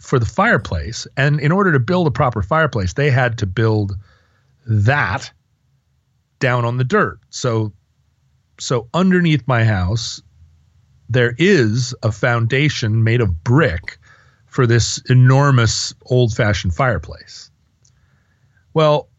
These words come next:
some point in the nineteen thirties, they built a big addition onto the side of my house. I think at, or in the, in the late thirties or early forties, because a bunch of people were coming here to work at the Boeing airplane factory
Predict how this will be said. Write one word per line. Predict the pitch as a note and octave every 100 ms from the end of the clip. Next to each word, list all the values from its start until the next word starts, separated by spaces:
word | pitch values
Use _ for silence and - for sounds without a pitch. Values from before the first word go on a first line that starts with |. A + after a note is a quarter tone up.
| _ _ _ _ _ _ _ - - _ _ _ _ _ _ -
some | - - A#3+ A3
point | G3+ E3
in | D3 B2+
the | B2+
nineteen | C3+ A2+ A2+ G#2
thirties, | A3 F3+ G#2+ F#2+
they | B2
built | A2+ C#3 B2
a | G#2
big | G2+ F3
addition | A#2 F#2+ - D#3 D#3 A#2 F2+ E2+
onto | G#2+ G#2 G2+
the | F#2+
side | - G#2 F#2
of |
my | F2+ E2+
house. | F2 D#2+ F2+ -
I | A2
think | G3+ F3 - - - - _ _ _ -
at, | B2+ A#2+
or | C3 - - -
in | D3
the, | B2+ G#2+ - _
in | C#3 B2 C#3 C3
the | B2
late | D#3+ F3
thirties | D#3+ D3+ B2+ A#2
or | G#2
early | A2+ G#2+
forties, | F2 G2 F#2+ G2+
because | A2 A2 C3 B2 A2+ - -
a |
bunch | A2 C#3 C#3+
of |
people | - C#3+ A#2
were |
coming | A2+ C3 B2
here | A2 A2+
to | G#2+
work | G#2 G#2 G#2
at | A2 F#2+
the | G#2
Boeing | F#2+ A#2+ A2 G#2
airplane | B2+ D3 B2 F#2
factory | F2+ F#2 E2 G2 G#2+